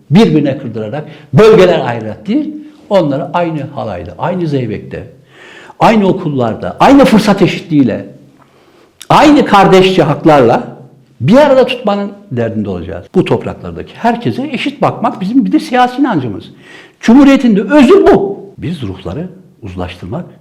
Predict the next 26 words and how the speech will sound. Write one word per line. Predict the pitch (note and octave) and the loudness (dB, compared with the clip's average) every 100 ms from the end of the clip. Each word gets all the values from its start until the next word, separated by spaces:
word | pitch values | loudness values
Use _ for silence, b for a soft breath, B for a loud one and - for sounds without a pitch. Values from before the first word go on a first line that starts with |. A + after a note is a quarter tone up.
| _ b b b | _ b b b
şarkıyla, | - F2 F2 - F2 E2+ E2 | -14 -12 -12 -14 -14 -14 -18
türküyle, | - F2+ - F2+ E2 E2 E2+ | -20 -20 -14 -12 -12 -12 -12
bölüşümle, | E2+ E2+ F#2+ E2 E2+ | -12 -14 -16 -16 -16
siyasetle, | - E2+ E2 - F#2 - F2+ | -16 -14 -14 -14 -18 -16 -16
kardeşlikle | - F2 F2 - - C3+ | -14 -14 -14 -16 -16 -12
yan | F2 A#2+ | -6 -4
yana | G3+ F3+ | -2 -2
getirmek | D3 B2+ G#2 A3 | -2 -4 -6 -6
için | - C#4 | -6 -4
sorumlu | - D#3+ G#2+ | -2 -2 -4
insanlarız. | G2 - E2 E2+ F2 _ _ _ _ _ _ _ | -10 -14 -16 -18 -20 _ _ _ _ _ _ _
Benim | A2 B2+ A#2+ | -8 -4 -2
yazarlığım, | B2 C3 B2 A2+ B2+ | 2 2 2 0 -2
sanatçılığım | - A#2 A#2 - G#2+ E3+ | -2 -2 -2 -4 -4 -2
budur. | A3+ D3 - B B B - | -2 -4 -8 B B B -2
Öyle | A#2+ F3+ | 2 4
güzel | F3+ B2 A2 | 2 0 -4
bir | - | -6
türkü | G#2+ - | -14 -12
söylerim | - G2 G2+ C#3+ | -8 -8 -8 -6
ki | A3+ | -2
beni | F#3+ E3+ | 0 2
dinleyen | D#3 C#3 | 2 0
insanların | A#2+ D3 D3+ A#3+ | -6 -10 -8 -6
ruhları | G3+ - G#3 D4 | -6 -6 -4 -4
ısınır. | A3+ - A#2+ F#2+ | -6 -8 -10 -10